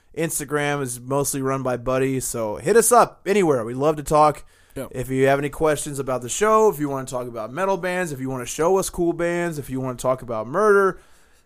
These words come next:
Speaker 1: we will talk to you most
Speaker 2: Or
Speaker 1: of the time.
Speaker 2: conspiracy theories.
Speaker 1: Yeah, we're with it. So if you're into the podcast, thank you. Let's keep this motion going. We're just trying to make a giant community of sick horror freaks.
Speaker 2: Whoa.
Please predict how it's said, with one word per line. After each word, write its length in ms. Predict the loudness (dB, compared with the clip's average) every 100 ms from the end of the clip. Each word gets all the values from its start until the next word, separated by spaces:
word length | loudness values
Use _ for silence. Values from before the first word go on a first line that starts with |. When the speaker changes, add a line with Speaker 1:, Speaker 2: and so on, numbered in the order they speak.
| _
Speaker 1:
we 520 | -2 0 2 2 0
will 680 | -2 2 4 4 2 0 -2
talk 240 | -2 -2 -2
to 120 | -4
you 240 | -6 -8 -6
most 220 | 0 2
Speaker 2:
Or 60 |
Speaker 1:
of 60 | 2
the 80 | 4
time. 100 | 4
Speaker 2:
conspiracy 800 | 2 0 0 0 2 4 2 -2
theories. 600 | -6 -4 -4 -6 -10 -12 -10
Speaker 1:
Yeah, 220 | 0 0 2
we're 160 | 0
with 260 | 2 2 2
it. 160 | -2 -6
So 280 | -4 -4
if 100 | -6
you're 140 | -4 -4
into 140 | -4
the 80 | -4
podcast, 500 | -2 -2 0 -4 -4
thank 260 | -4 -4 -2
you. 280 | -2 -2 -8 _ _ -6
Let's 160 | -6
keep 220 | -4 -4
this 180 | -4 -4
motion 340 | -2 -2 -4 -2
going. 380 | 0 0 -2
We're 80 | -4
just 140 | -8 -6
trying 140 | -6
to 40 |
make 200 | -4 -6 -6
a 80 |
giant 540 | -8 -8 -4 -2 -4 -6
community 640 | -8 -6 -4 -4 -4 -4 -8 _ _ -6
of 200 | -6 -2
sick 360 | 0 0 -2
horror 320 | 0 2 4
freaks. 640 | 2 2 4 4 0 -6 -6
Speaker 2:
Whoa. 840 | -8 -10 -8 -8 -10 -10 -12 -10